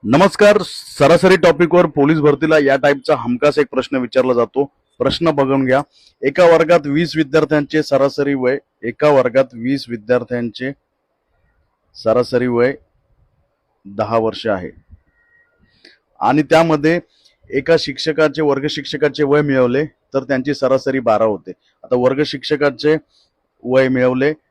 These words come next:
म्हणजे वर-, विद्यार्थ्यांमध्ये एक वर्ग शिक्षक आले, मग ते झाले टोटल एकवीस, तर त्या एकवीस जणांची सरासरी होते बारा. तर विद्यार्थी मित्रांनो, या टाईपचा जर प्रश्न आला तर काहीच करायचं नाही, खूप एकदम शॉर्टकट तुम्हाला सांगतो. दहा आणि बारा मध्ये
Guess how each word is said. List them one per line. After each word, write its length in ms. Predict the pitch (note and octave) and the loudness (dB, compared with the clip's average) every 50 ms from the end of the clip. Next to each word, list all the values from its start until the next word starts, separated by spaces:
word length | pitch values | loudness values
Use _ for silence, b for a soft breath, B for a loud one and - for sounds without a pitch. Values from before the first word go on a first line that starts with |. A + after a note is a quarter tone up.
| _ _ - | _ _ -10
म्हणजे 200 | A#2 A#2+ C3+ C3+ | -6 -4 -2 -2
वर-, 340 | B2 B2 B2 B2 A#2+ A#2+ A2 - | 0 2 2 2 2 0 -2 -4
विद्यार्थ्यांमध्ये 720 | A#2+ A#2+ A#2 A2+ D3+ - - D3 C#3 C#3 C#3 C3+ C3 C#3 C3+ - | -8 -6 -2 -2 -2 0 0 -2 -2 0 0 -2 -2 -2 -4 -4
एक 160 | A2+ C3 A#2+ - | -6 -8 -8 -4
वर्ग 220 | B2 B2 A#2+ A#2+ C3 | -2 -2 -2 -2 -4
शिक्षक 360 | B2 - B2+ G#2+ - C3+ B2 | -8 -10 -10 -10 -8 -6 -4
आले, 240 | A#2+ A2+ A2+ B2 C#3 - _ _ _ - | -4 -4 -4 -6 -8 -12 _ _ _ -20
मग 80 | - G#2 | -16 -10
ते 100 | B2+ B2+ | -10 -6
झाले 220 | A#2 A#2+ A#2 A#2 B2 | -4 -4 -4 -4 -6
टोटल 340 | A#2 - A#2+ A2 G#2+ B2 A#2+ | -6 -8 -8 -8 -8 -8 -8
एकवीस, 500 | G#2 - A2 _ - B2 C3 C3 - - _ _ _ _ _ _ _ _ _ _ _ _ _ _ _ _ _ _ _ _ _ | -8 -10 -10 _ -8 -8 -8 -8 -10 -16 _ _ _ _ _ _ _ _ _ _ _ _ _ _ _ _ _ _ _ _ _
तर 60 | A2+ G#2 - | -12 -4 0
त्या 140 | C#3+ D3 | 2 2
एकवीस 320 | D3 C#3 B2 - C3+ D3 C3+ | 2 2 -2 -2 -4 -4 -2
जणांची 300 | C#3+ C#3 C#3+ C#3 C#3 C#3+ | -2 -2 -2 -2 -4 -6
सरासरी 440 | - C#3 A#2+ B2+ B2+ - C#3 C3+ C#3 | -2 -2 -2 -2 -2 -2 -2 -4 -4
होते 280 | B2 A#2+ A#2 - C3 | -4 -6 -6 -6 -6
बारा. 340 | B2+ G#2 G#2+ F#2+ F2+ F2+ E2+ D2+ _ _ _ _ _ _ _ _ - | -4 -2 -2 -2 -2 -4 -6 -12 _ _ _ _ _ _ _ _ -10
तर 60 | A#2+ | -8
विद्यार्थी 320 | C3 C#3+ C3+ E3+ D#3+ D3+ F3 | -8 -4 -2 -2 -2 0 0
मित्रांनो, 400 | F3 F3 D3+ F3 E3+ F3+ F#3 F3 | -2 -2 -2 -2 -2 0 0 2
या 140 | D#3+ D#3+ | 2 2
टाईपचा 280 | D#3+ D3+ E3 D#3 D3+ E3 | 2 2 0 0 0 -2
जर 140 | D#3 E3+ E3 | -2 -2 -2
प्रश्न 300 | C#3+ D3+ D3 - - E3 | -2 -4 -6 -4 -2 -2
आला 140 | D#3 D#3 D#3 | -2 0 -2
तर 180 | D3 - D#3+ D3 | -2 -4 -6 -6
काहीच 300 | - - C3 C#3+ C#3+ - | -6 -6 -6 -6 -6 -4
करायचं 340 | - C#3 C#3 C#3 C3 C3+ | -4 -2 -2 -4 -4 -6
नाही, 180 | C#3 C#3+ C#3 C3+ - | -8 -8 -8 -8 -10
खूप 220 | - C3 B2+ - | -12 -14 -12 -12
एकदम 240 | A#2 A#2+ A#2+ C3 C3+ | -14 -12 -10 -10 -10
शॉर्टकट 380 | A#2+ - G#2+ A2 - - B2+ B2 | -6 -4 -6 -6 -4 -6 -10 -10
तुम्हाला 260 | A2+ A#2+ B2 A#2+ A#2+ | -8 -10 -8 -8 -8
सांगतो. 420 | - - G#2 G#2+ G2 A#2 C#3 - _ b b b b b b b b b b b b b b _ - | -8 -8 -12 -10 -10 -12 -12 -14 _ b b b b b b b b b b b b b b _ -10
दहा 380 | G#2+ G#2 B2 B2 D3 E3 E3 - | -6 -4 -2 0 2 2 2 0
आणि 180 | - B2 C3+ C#3 | 0 -2 -2 0
बारा 260 | B2+ B2+ A#2+ B2 C3+ | 2 2 2 4 2
मध्ये 360 | C#3 C#3 C3+ B2+ C3+ D3 E3 | 0 0 -2 -2 -2 -2 -2